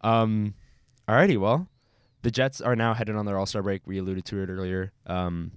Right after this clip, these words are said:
they also have an extended break, but we're gonna do a big trade deadline preview, uh, podcast next week. It's just gonna be the three of us, I believe, no guests. But we are going to talk about who we want the Jets to acquire. We've been very vocal on a few guys that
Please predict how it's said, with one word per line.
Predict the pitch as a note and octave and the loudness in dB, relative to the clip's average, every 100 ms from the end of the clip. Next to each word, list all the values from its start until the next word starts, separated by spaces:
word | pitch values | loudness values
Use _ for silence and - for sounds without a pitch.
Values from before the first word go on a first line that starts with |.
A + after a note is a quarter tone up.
| - - | -18 -6
they | G2 | -2
also | F2+ F#2+ | -2 -4
have | F2+ | -6
an | |
extended | F#2 - C#3 B2 | -4 0 0 2
break, | B2+ B2+ - _ _ _ _ | 2 0 -6 _ _ _ _
but | A2+ G#2+ - | 2 2 0
we're | A2 B2 | -6 -2
gonna | C#3 | 0
do | C3+ C#3+ | 4 2
a | |
big | A2+ - A2 A2 G#2 - | 2 0 2 2 0 -10
trade | - A#2 G#2+ | -8 -6 -4
deadline | G#2 G#2 G#2 F#2 | -6 -4 -6 -8
preview, | - G2+ G#2 A#2 B2+ C#3 C#3 _ _ _ _ | -12 -10 -6 -2 -2 -4 -8 _ _ _ _
uh, | G2+ G#2 G2+ G2+ - - - | -4 -2 -2 -4 -8 -16 -2
podcast | A#2+ A#2+ B2+ B2 | 0 2 0 0
next | G#2+ A#2 - | -2 -6 -2
week. | A#2+ C3 | -2 -2
It's | G#2 | -6
just | A2 - | -6 -4
gonna | G#2+ | -4
be | G#2+ | -4
the | |
three | - G#2+ | -4 -6
of | G#2 | -4
us, | A2 G2+ | -4 -4
I | G#2 | -6
believe, | G#2 G#2+ F#2 | -6 -6 -6
no | F#2+ | -10
guests. | F2+ F#2+ F#2 - - - _ _ _ _ | -8 -8 -8 -8 -10 -14 _ _ _ _
But | - G2+ - _ | 4 4 0 _
we | G2+ A2 | -2 0
are | A2 | 2
going | G2+ G#2+ G#2+ | 0 -2 -2
to | - G#2+ | -4 -6
talk | G2+ G#2+ G2 | -2 -4 -2
about | G#2 G2 | -2 -2
who | F#2 - G#2+ | -4 -4 -2
we | G#2+ | -2
want | G2+ G2+ | -4 -6
the | G2+ | -6
Jets | G#2+ - | -6 -6
to | G#2+ | -8
acquire. | - G2+ G#2 G#2+ | -2 0 0 0
We've | G2+ F#2 | -6 -8
been | G2+ F#2 | -10 -6
very | F#2+ G2+ G2+ | -2 -2 -2
vocal | G#2 G2+ G#2+ | -4 -4 -6
on | G2 | -6
a | F#2 | -6
few | G#2+ | -6
guys | F#2+ F2+ F#2 F2+ - | -4 -4 -4 -8 -8
that | F#2 | -8